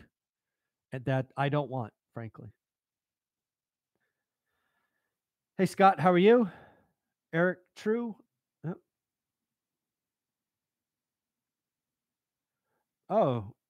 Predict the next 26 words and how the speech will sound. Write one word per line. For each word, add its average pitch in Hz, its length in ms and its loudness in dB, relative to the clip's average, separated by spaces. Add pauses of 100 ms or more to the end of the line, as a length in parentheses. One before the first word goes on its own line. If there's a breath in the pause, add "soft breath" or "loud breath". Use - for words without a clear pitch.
(300)
do 147 100 -2
you 147 180 2
care 185 280 0
to 185 80 0
speculate 170 680 0
on 139 140 -4
how 156 180 4
long 160 280 4
it 143 100 -6
will 143 100 -4
take 165 280 -4
to 131 80 -10
solve 147 380 0
the 135 100 -2
chip - 320 0
shortage? 110 500 -2
It 123 100 -16
seems 165 380 -4
like 147 260 -2 (680)
it's 147 160 -2
a 143 60 2
big 139 320 0
drag 139 320 4
on 123 240 0
everything. 123 500 -2 (760 soft breath)
Uh, 147 380 12